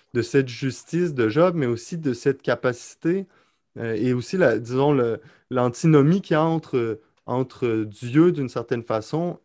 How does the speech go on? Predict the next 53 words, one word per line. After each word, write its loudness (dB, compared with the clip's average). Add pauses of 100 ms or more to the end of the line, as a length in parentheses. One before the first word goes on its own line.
et -2
le, -2
et -2
le 0
Satan, -2
sans -2
que -10
ça, 0
ça -2
soit, 2
tu -4
sais, 4
à 2
niveau -6
cosmique, -4
manichéen -4
ou, -2
euh, -2 (400)
tu -4
sais, -6
dualiste. 0 (280)
Mais 2
pourquoi, 0
tu -8
sais, 0
il -6
y 2
a 4
quelque -4
chose -2
de 0
l'ordre 0
de, -4 (440)
du -6
mystère, 2
hein, 0
du -8
mystère -2
d'iniquité -6
qu'on -6
parle -4
en -6
théologie, -4
tu -18
sais, -6
pourquoi 0
il 4
y 4
a 4
la 0
personne -6
de -10
Satan ? -12